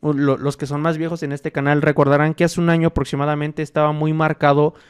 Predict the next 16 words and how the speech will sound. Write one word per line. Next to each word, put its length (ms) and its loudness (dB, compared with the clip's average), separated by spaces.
lo 220 6
de 100 6
la 100 6
originalidad 500 2
de 80 2
contenido 520 0
cuando 300 2
apenas 460 -4
empezaba 380 -6
a 20 -4
incorporar 520 -4
la 100 0
monetización 600 -8
de 80 -6
los 140 -2
Reels. 300 -2